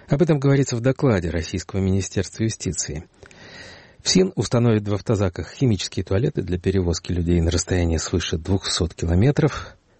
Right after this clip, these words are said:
Перевозимым также обещана еда и вода.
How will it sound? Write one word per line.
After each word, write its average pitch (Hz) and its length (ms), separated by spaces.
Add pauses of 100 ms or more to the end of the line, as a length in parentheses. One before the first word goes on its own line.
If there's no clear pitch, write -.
(320)
Перевозимым 104 800 (300)
также 110 360 (280)
обещана 90 760 (480)
еда 95 460 (200)
и 107 200 (260)
вода. 90 400